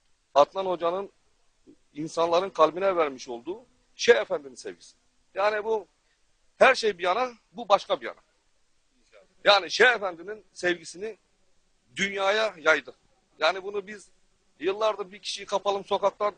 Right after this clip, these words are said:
öbürünü t-, tutalım diskodan alalım, Şeyh Efendi'yi tanıtalım derken o bir anda kitlelere ulaştı.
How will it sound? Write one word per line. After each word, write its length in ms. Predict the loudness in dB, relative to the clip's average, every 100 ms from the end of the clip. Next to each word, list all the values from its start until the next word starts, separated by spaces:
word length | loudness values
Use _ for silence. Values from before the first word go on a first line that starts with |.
| -6
öbürünü 440 | -6 -8 -12 -12 -14
t-, 60 | -20 -12
tutalım 400 | -6 -4 -4 -6
diskodan 360 | -12 -10 -6
alalım, 300 | -2 -2 -4 -8 _ _ _ _
Şeyh 180 | 0 0
Efendi'yi 340 | 0 -10 -12
tanıtalım 520 | -12 -10 -8 -10 -2
derken 360 | 0 2 -2 -8 _ _ _ _ _ _ _ _ _ _ _ -4
o 320 | 0 0 0
bir 120 | 0
anda 460 | 0 0 -2 -4 -6 _ _ _ -18
kitlelere 420 | -12 -8 -6 -6
ulaştı. 360 | -6 -8 -10